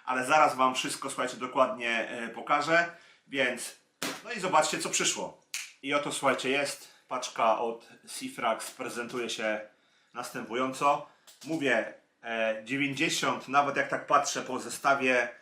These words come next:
dziewięćdziesiąt pięć procent, e, produktów używałem, używam, e, i wiem, że są potrzebne w akwarystyce morskiej, sprawdzają się wyśmienicie w akwarystyce morskiej. I teraz pokrótce wam, e, opowiem o tym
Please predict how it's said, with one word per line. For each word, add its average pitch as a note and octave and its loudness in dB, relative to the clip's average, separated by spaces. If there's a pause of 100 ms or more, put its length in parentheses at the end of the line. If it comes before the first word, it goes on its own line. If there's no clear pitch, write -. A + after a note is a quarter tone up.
(420)
dziewięćdziesiąt C3+ -4
pięć C#3 0
procent, C#3 -2
e, A#2+ -4
produktów B2 -4
używałem, C3 2
używam, D3+ 2 (640)
e, A#2 -2
i C3 -4
wiem, C#3 4
że B2 6
są - -2
potrzebne C#3 -2
w C3+ -4
akwarystyce C3+ -4
morskiej, C#3+ -4
sprawdzają B2 0
się A#2+ -4
wyśmienicie C3+ -4
w C3 -2
akwarystyce C3+ -6
morskiej. D#3+ -2 (600)
I C3+ -20
teraz D#3 2
pokrótce D#3 -2
wam, C3 4
e, A#2 0
opowiem C3 0
o B2+ 2
tym B2 -2